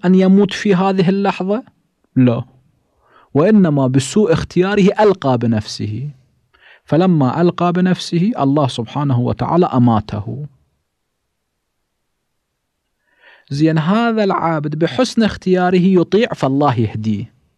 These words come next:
الهداية من الله بقضاء منه.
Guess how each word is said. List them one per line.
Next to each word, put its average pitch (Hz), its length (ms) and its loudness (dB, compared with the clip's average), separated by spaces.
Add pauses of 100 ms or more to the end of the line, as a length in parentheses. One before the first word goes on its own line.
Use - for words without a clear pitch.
(120)
الهداية 120 420 -2
من 151 160 0
الله 113 280 -2 (400)
بقضاء 123 460 -2
منه. 101 300 -8